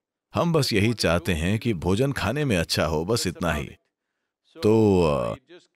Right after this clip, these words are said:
भोजन को अभी-अभी पकाया गया है, ये जरूरी है, बस अभी-अभी तंदूर से निकाला हो,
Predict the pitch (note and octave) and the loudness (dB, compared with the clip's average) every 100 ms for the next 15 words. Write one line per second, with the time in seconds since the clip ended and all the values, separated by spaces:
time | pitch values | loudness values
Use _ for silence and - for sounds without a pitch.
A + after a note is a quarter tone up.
0 | D2+ F2+ B2 D3 C#3 D#3 F#2+ A#2+ C3 B2 | -2 2 2 2 2 2 4 4 4 4
1 | - F2+ F2+ F#2 F2+ F2 F#2+ D2+ - C3 | 2 0 2 2 2 2 2 0 -4 -2
2 | F3 C3+ A2+ G#2 G2 D2 G1+ - E2+ G2+ | 0 2 2 2 0 -2 -8 -6 0 2
3 | - G2 A2 G#2+ A2 A2 F#2 F2+ A2 G#2+ | 2 0 2 2 2 0 0 2 2 2
4 | F#2+ F2 E2+ F#2+ G2 D#2 F2+ | 0 0 0 2 2 2 0